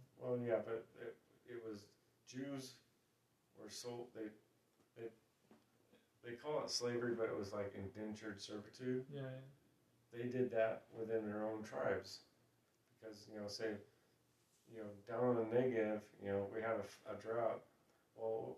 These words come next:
Speaker 1: we'll go up to our cousins up there in Jerusalem and we'll work for them and they'll feed us.
Speaker 2: Yeah, that's
Speaker 1: So they, they were slaves, so to speak,
Speaker 2: Yeah.
Speaker 1: to each other within their own, uh, culture.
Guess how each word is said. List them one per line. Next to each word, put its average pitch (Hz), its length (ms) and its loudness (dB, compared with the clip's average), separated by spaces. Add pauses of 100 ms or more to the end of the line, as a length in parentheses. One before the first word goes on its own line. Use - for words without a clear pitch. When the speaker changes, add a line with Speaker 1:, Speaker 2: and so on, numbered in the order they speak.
(100)
Speaker 1:
we'll 127 200 2
go 131 220 6
up 127 100 4
to 120 80 0
our 113 120 4
cousins 113 480 4
up 117 200 2
there 117 220 2
in 104 100 -2
Jerusalem 117 520 2
and 104 100 -4 (320)
we'll 113 120 -8 (160)
work 123 220 4
for 110 80 -6
them 123 320 8
and 104 160 -2 (260)
they'll 120 160 4
feed 127 260 2
us. 101 240 0 (600)
Speaker 2:
Yeah, 147 60 -12 (580)
that's - 100 -14
Speaker 1:
So 120 120 2
they, 120 240 4 (600)
they 123 100 -2
were 147 160 2
slaves, 123 640 4 (300)
so 101 160 -12
to 95 100 -8
speak, 95 380 -10 (360)
Speaker 2:
Yeah. 151 80 -18 (420)
Speaker 1:
to 113 100 -4
each 107 180 -6
other 113 380 2 (300)
within 110 300 2
their 107 180 0
own, 104 280 -2 (420)
uh, 98 140 -6 (340)
culture. - 460 -4